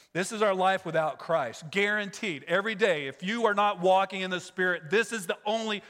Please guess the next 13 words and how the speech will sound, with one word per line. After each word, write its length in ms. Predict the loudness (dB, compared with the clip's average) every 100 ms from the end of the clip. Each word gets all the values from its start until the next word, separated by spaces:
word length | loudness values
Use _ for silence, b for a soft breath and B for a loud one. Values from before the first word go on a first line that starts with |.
| B
alternative. 680 | 2 2 2 -2 0 -2 -6 0
There 200 | 2 2
is 120 | 2
not 300 | 0 0 0
a 60 |
neutral 580 | -4 -2 -4 -4 -2 -2
life. 300 | 4 2 2 -4
You 140 | 0
are 100 | 0
one 380 | 0 2 2 2
or 160 | -2
the 140 | 0 0
other. 200 | 0